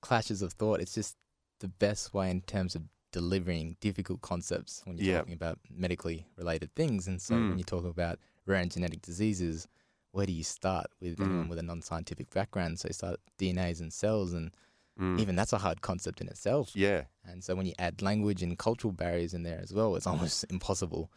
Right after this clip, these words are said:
Speaker 2: Yeah.
Speaker 1: Um, and so, yeah, we're working, um, on another, a, a number of projects in which we're tr-, we, you're trying to address this issue,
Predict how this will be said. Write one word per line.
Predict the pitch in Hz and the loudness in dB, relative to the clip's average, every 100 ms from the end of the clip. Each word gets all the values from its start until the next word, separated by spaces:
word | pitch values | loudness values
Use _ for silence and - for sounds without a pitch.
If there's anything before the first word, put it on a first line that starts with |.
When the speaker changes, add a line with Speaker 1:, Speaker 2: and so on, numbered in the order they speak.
| - | -2
Speaker 2:
Yeah. | 92 95 76 - | 2 2 2 -4
Speaker 1:
Um, | 92 90 92 87 | -6 -2 -2 -2
and | 110 113 | -4 2
so, | 120 | 4
yeah, | 117 143 113 | 6 6 4
we're | 104 120 127 | 4 4 4
working, | 123 - 110 101 95 - | 4 2 0 2 0 -2
um, | 92 90 87 | -4 -4 -2
on | |
another, | 92 92 90 87 - | 2 2 2 0 -4
a, | 95 - 110 | -10 -6 0
a | |
number | 104 117 98 | 2 2 2
of | - | 2
projects | 87 85 90 - | 0 2 -2 -2
in | 87 | -4
which | - | -6
we're | 85 | -14
tr-, | - - 107 | -18 -16 -8
we, | 98 - | -6 -4
you're | 95 | -4
trying | - 90 | 0 0
to | 85 | 0
address | 85 92 | 0 0
this | 95 92 | 0 -2
issue, | 92 - 90 90 | -2 -2 -2 0